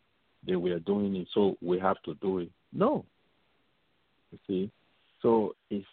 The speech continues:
a relationship that is bound by God.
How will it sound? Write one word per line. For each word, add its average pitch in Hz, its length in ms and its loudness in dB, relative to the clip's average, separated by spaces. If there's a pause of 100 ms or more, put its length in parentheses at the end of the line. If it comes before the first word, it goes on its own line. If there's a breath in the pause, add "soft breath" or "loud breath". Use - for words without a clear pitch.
(180)
a 101 60 -2
relationship 123 1000 -4 (580)
that 87 120 -8 (100)
is 82 120 -8 (120)
bound 95 540 0 (300)
by 87 200 -4 (140)
God. 98 480 0